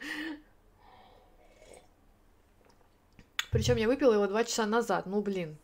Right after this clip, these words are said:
метаболизм у женщин медленный. Катя, я ушла мыться пока. Вот. Кто-то будет заниматься полезным чем-то, будешь чистой. Дальше, ребят. Почему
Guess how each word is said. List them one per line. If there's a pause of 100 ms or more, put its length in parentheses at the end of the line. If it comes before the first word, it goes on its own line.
(180)
метаболизм
у
женщин
медленный. (1500)
Катя,
я
ушла
мыться
пока.
Вот. (420)
Кто-то
будет
заниматься
полезным
чем-то,
будешь
чистой. (3750)
Дальше,
ребят. (920)
Почему